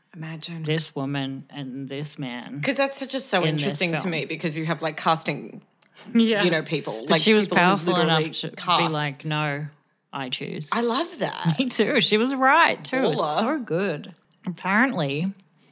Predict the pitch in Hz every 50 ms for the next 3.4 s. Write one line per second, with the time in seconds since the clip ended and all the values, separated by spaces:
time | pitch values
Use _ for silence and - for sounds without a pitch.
0 | _ _ - _ _ _ _ _ _ _ _ _ _ _ _ - 151 - 170 170
1 | 165 175 180 165 - _ 175 165 151 - 226 226 - - - - - - - -
2 | 135 143 156 - - 147 139 135 143 - - - - - - 139 139 135 131 139
3 | 139 135 139 139 143 147 143 151